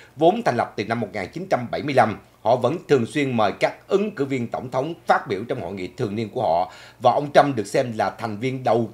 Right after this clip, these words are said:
tiên của Đảng Cộng Hòa đã nhận cái, à, lời đề nghị này kể từ thời của ông George Bush ở năm hai nghìn không trăm lẻ bốn. Đây được xem là lần xuất hiện mới nhất của ông Trump, và trong cuộc nói chuyện này,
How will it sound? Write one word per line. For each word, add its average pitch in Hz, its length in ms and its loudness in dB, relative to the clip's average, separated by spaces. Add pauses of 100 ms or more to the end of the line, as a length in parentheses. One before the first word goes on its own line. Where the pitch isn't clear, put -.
tiên 156 260 2
của 131 120 -2
Đảng 104 200 -4
Cộng 101 160 -10
Hòa 95 180 -4
đã 92 120 -6
nhận 104 360 -4
cái, 143 260 0
à, 131 160 2 (200)
lời 117 220 8
đề 110 160 0
nghị 104 140 0
này 107 240 4 (300)
kể 123 300 8
từ 120 180 2
thời 104 180 2
của - 120 -12
ông 120 160 -6 (100)
George 107 240 0
Bush 190 380 4
ở 95 200 2
năm 117 180 -4
hai 123 160 -2
nghìn 95 160 -4
không 101 160 -12
trăm 98 160 -6
lẻ 85 100 -2
bốn. 135 280 4 (280)
Đây 160 140 6
được 147 100 2
xem 139 260 2
là 117 80 2
lần 107 180 2
xuất 165 200 -8
hiện 107 200 -2
mới 139 120 4
nhất 196 140 6 (100)
của 131 80 -4
ông 117 200 -4
Trump, 113 240 4
và 90 120 2 (120)
trong 156 220 4
cuộc 104 160 -10
nói 139 160 -4
chuyện 107 140 -2
này, 101 240 2